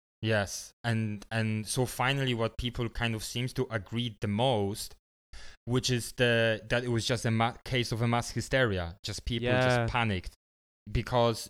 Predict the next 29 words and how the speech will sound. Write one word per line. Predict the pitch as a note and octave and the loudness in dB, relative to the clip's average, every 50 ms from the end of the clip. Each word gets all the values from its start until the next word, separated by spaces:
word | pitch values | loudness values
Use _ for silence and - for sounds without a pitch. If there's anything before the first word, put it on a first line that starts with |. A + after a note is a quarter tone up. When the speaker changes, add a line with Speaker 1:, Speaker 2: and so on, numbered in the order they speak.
| - | -2
Speaker 1:
uh, | A#2 A2 G#2+ G#2 G#2 - | 0 2 2 2 2 2
around | G#2 A2 A#2 A#2 A#2 A#2 - | 2 2 4 4 2 2 0
the | A2+ | -2
time, | G#2+ - - C3 B2+ B2+ A#2+ A2+ G2+ | -4 -4 -2 0 2 2 2 2 0
around | G2+ A2 G#2+ G#2+ - | 0 0 0 0 -2
fifteen | - A#2+ A#2 - - A#2 A2 - | -2 -4 -4 -2 -2 -4 -4 -2
eighteen | A2 A2+ A#2+ A#2+ - A#2+ A2 | 0 -2 -2 -2 -2 -2 -2
in | G#2 G#2 G#2 | 0 -2 -2
Stuttgart, | - - - C3 C3 - - - G#2 G2+ G2 - - - - - - - _ - | -2 -2 -2 0 0 0 0 2 2 2 2 0 -6 -14 -16 -18 -20 -10 _ -2
there | A#2+ | 0
was | A2 A2+ G2 | 0 0 -2
a | A2+ | -2
great | G2 - A2+ A#2+ A2+ - | -2 0 2 2 2 0
famine. | - - A#2+ A#2 A#2+ B2 B2+ C3 C3 C3 C3 C3 _ | 0 0 0 2 2 2 2 2 0 -2 -4 -8 _
There | - A2+ | -4 -4
was | G#2+ G#2+ G#2 - | -4 -4 -4 -4
just, | A2+ G#2 G2+ - - - _ - | -4 -4 -4 -6 -10 -18 _ -6
you | B2 A#2+ | -2 0
know, | B2 G#2 F#2+ | 0 0 0
great | F2+ - A2+ G2+ G2+ | 0 0 0 0 0
famine. | - - A#2 A2+ A2 A2 A2 G#2+ G#2+ G#2 G2+ G2 - _ - | 0 0 2 2 4 4 2 2 2 0 -2 -4 -6 _ -4
People | - A2+ G2+ - A2+ G#2+ | -4 -2 -2 -2 -2 0
were | G2+ G#2 G2 G2 F#2 - - | 0 0 0 -2 -4 -8 -10
starving | - - - A#2+ A2 G#2+ G#2+ G2+ A2 A2 G#2+ G#2 | -8 -4 0 2 4 4 4 4 2 0 2 2
on | G#2 G#2 | 0 0
the | G#2 | 0
streets. | G2 - - - A#2+ A2+ A2+ A2 G#2+ G2+ - | -4 -4 -4 -2 0 0 2 0 0 -2 -4
It | A2 | -6
was, | G2+ G#2 G2+ G2 - | -6 -6 -6 -6 -10